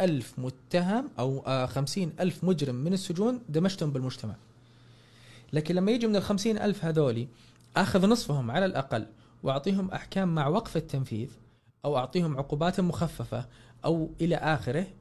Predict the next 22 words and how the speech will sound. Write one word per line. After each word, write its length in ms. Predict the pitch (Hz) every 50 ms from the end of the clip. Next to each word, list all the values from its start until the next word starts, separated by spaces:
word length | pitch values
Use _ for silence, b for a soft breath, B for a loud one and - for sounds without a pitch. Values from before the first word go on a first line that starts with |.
| - _ -
أنا 240 | - 117 135 147 143
كذا 220 | - - 170 160
ضمنت 640 | 139 139 147 185 233 240 196 - - - - -
أني 120 | 147 143 139
قومت 400 | 139 - 139 139 139 139 139 -
سلوكه. 420 | - 127 120 113 117 - 110 113
ولكن 580 | 120 131 147 180 208 254 269 208 - - - - 135 - - _ 131
إذا 220 | 127 127 131 135
عاد 460 | 123 131 156 185 226 262 262 247 202
للفعل 500 | 196 202 202 190 - 220 202 190 196 175
مرة 280 | 175 190 202 208 196 190 196
أخرى 560 | 180 170 123 202 - - 233 247 285 320 311 - - - _ _ _ -
أشدد 420 | 120 - 156 170 170 151 123 113
عليه 200 | 101 104 104 104
العقوبة. 440 | 98 92 95 - - - 113 - - - - - _ _ _ _ _ _ _ _ _ _ _ _ _ _ _ _ _ _ _ _ _ _ _ _ _
ولكن 520 | 123 123 147 170 185 202 202 - 247 220 196
يجب 240 | 190 175 165 143
أنه 140 | 147 139 139
إحنا 180 | 147 - 143 147
نعمل 300 | 170 175 170 170 151 143
بالأصل 480 | 135 139 131 - - 190 - - 233
وهو 440 | 202 170 156 165 165 156 156 160 156